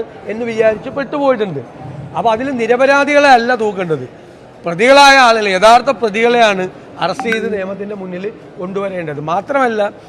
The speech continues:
ഇത്തരം തട്ടിപ്പുകൾ കേരളത്തിൽ ആവർത്തിക്കപ്പെടുകയാണ്. ഒരുപാട് പേര് ഇതിൻ്റെ ഇരകളായി മാറുകയാണ്, സാധാരണക്കാരും അല്ലാത്ത ആളുകളും മിഡിൽ ക്ലാസ്സിൽപ്പെട്ടവരും എല്ലാവരും. അപ്പോൾ അതുകൊണ്ട്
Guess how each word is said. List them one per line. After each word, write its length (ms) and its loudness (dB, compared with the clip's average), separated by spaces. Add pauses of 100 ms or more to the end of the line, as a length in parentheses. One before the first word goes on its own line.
(200)
ഇത്തരം 320 -2 (100)
തട്ടിപ്പുകൾ 480 -6 (120)
കേരളത്തിൽ 420 -6 (200)
ആവർത്തിക്കപ്പെടുകയാണ്. 840 -4 (640)
ഒരുപാട് 600 4
പേര് 220 -2
ഇതിൻ്റെ 260 -4
ഇരകളായി 480 0
മാറുകയാണ്, 380 -2 (420)
സാധാരണക്കാരും 840 -2
അല്ലാത്ത 380 -6
ആളുകളും 340 -6 (300)
മിഡിൽ 260 -6
ക്ലാസ്സിൽപ്പെട്ടവരും 760 -4
എല്ലാവരും. 440 0 (440)
അപ്പോൾ 200 -2
അതുകൊണ്ട് 340 -4